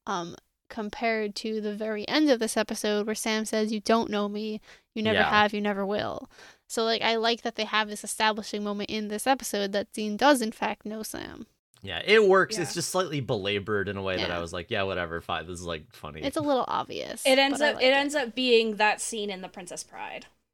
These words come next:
Speaker 1: <laughs>
Speaker 2: Yeah, yes. Well, uh, see, the thing is, is it, yeah, it's like, on one hand, it would have been funnier if they leaned into it even further, but that's not, like, the tone of the episode. It's like, it
Speaker 3: Yeah,
Speaker 2: could have,
Speaker 3: no,
Speaker 2: it's
Speaker 3: it's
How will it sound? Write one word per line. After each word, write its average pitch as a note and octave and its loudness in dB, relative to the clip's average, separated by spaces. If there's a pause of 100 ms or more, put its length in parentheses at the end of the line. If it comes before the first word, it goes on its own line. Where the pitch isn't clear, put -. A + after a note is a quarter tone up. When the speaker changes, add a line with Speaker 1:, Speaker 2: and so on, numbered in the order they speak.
(100)
Speaker 1:
<laughs> B3 -10
Speaker 2:
Yeah, C#3 6
yes. C3 2 (320)
Well, G#3 12
uh, F3 6
see, A3 6
the - 2
thing B3+ 6
is, F#3+ 12
is D#3 4 (220)
it, F3+ 8
yeah, C3+ 8
it's D#3 2
like, C#3+ 6 (260)
on E3 8
one F3+ 8
hand, D3+ 8
it C#3+ 6
would C#3+ 2
have C3 -2
been C3+ 2
funnier C#3 4
if A2 2
they A#2+ 4
leaned A2+ -2
into A#2 -2
it A2+ 0
even A2 -4
further, A#2 0
but A2+ 0
that's G#2+ -2
not, A#2 4
like, G#2 -2
the G#2 -2
tone A2+ -4
of F#2 -4
the G2+ -4
episode. A2+ 0
It's - -10
like, G#2 -2
it C3 2
Speaker 3:
Yeah, G#3+ 0
Speaker 2:
could F3+ 6
have, C#3+ 4
Speaker 3:
no, - -8
Speaker 2:
it's - -4
Speaker 3:
it's G3+ 4